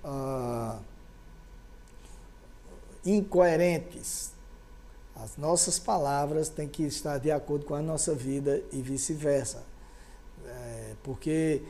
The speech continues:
as nossas vidas, já diziam os puritanos, falam tão alto que não nos deixa ouvir, não deixa as pessoas ouvirem aquilo que dizemos. Então, a, o testemunho é importantíssimo, embora as palavras também o sejam.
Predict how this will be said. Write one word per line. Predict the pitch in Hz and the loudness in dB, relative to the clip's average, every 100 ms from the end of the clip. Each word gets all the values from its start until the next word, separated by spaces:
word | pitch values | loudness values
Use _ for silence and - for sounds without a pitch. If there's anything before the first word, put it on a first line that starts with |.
| - - | -12 -10
as | 120 | -6
nossas | 139 147 156 123 | 0 2 2 2
vidas, | 156 160 135 | 2 2 2
já | 151 | 0
diziam | 147 131 127 160 | 0 -2 0 0
os | 147 - | 0 -2
puritanos, | - 156 147 143 151 160 139 120 - - - - | -2 -2 -2 -2 -2 -2 -2 -6 -8 -10 -16 -4
falam | 147 156 151 147 | 0 0 -2 -2
tão | 190 170 | 0 2
alto | 147 139 - - - - - | 2 0 -2 -12 -16 -16 -8
que | 147 | -4
não | 151 165 | -2 0
nos | 170 156 | 0 -2
deixa | 147 143 143 165 | 0 0 0 0
ouvir, | 165 113 127 131 123 - - - - - 147 | 0 0 0 0 -2 -6 -12 -14 -16 -14 -8
não | 143 160 | -4 0
deixa | 143 175 175 | 4 4 4
as | 165 | 0
pessoas | - 156 156 151 | 0 -2 0 0
ouvirem | 151 127 131 135 139 147 | 0 0 0 2 0 -2
aquilo | 147 120 143 135 | -6 -6 -6 -4
que | - | -4
dizemos. | 143 170 135 113 101 - - - - - - | 0 0 0 -2 -8 -12 -14 -18 -18 -18 -16
Então, | - 143 | -8 0
a, | 160 156 151 | 2 0 -2
o | 139 | 2
testemunho | 175 190 208 175 151 156 170 160 - - 151 | 6 6 4 2 0 0 0 -2 -10 -12 -6
é | 151 - - | -6 -6 -4
importantíssimo, | 180 214 220 190 180 185 190 196 180 175 139 | 0 2 2 2 2 2 0 2 4 4 0
embora | 117 123 139 143 | -4 2 4 4
as | - | 0
palavras | 165 151 131 123 143 135 | -2 0 0 0 -4 -4
também | 139 131 135 | -6 -2 0
o | 170 | 0
sejam. | - 147 117 110 | 0 0 -2 -6